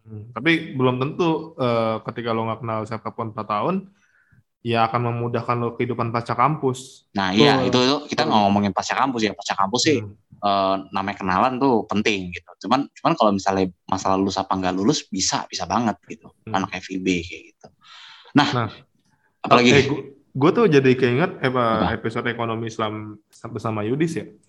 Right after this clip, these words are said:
Speaker 2: Mm-mm.
Speaker 1: Yudis tuh bilang, katanya anak Mene itu paling, malah, malah paling kelihatan, Rob. Soalnya anak Mene itu selalu rapih pakaiannya. Kelihatan
Speaker 2: Katanya
Speaker 1: dari
Speaker 2: rapi-rapi.
Speaker 1: Rapi-rapi.
Speaker 2: Bener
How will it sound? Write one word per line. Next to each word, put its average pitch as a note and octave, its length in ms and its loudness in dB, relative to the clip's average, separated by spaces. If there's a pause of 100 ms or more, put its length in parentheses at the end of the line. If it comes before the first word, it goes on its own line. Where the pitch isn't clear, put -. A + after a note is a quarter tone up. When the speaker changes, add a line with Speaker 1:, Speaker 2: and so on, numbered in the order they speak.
(240)
Speaker 2:
Mm-mm. G2 320 -2
Speaker 1:
Yudis B2 240 2
tuh G3+ 160 4
bilang, B2+ 400 6
katanya A#2+ 320 -2
anak D3 240 0
Mene A#2+ 400 -2
itu D#3 720 -2 (260)
paling, B2+ 320 2
malah, F3+ 480 2
malah E3 320 4
paling C#3+ 160 4
kelihatan, D3+ 480 2
Rob. A2+ 240 -4
Soalnya D3 640 0 (800)
anak B2 240 2
Mene B2 320 0
itu D#3+ 160 -4
selalu B2+ 240 2
rapih B2+ 560 -2
pakaiannya. G2 560 -8
Kelihatan A2+ 240 -2
Speaker 2:
Katanya C3 160 4
Speaker 1:
dari A#2 80 6
Speaker 2:
rapi-rapi. G#2+ 440 2 (260)
Speaker 1:
Rapi-rapi. B2+ 480 0
Speaker 2:
Bener C#3 180 8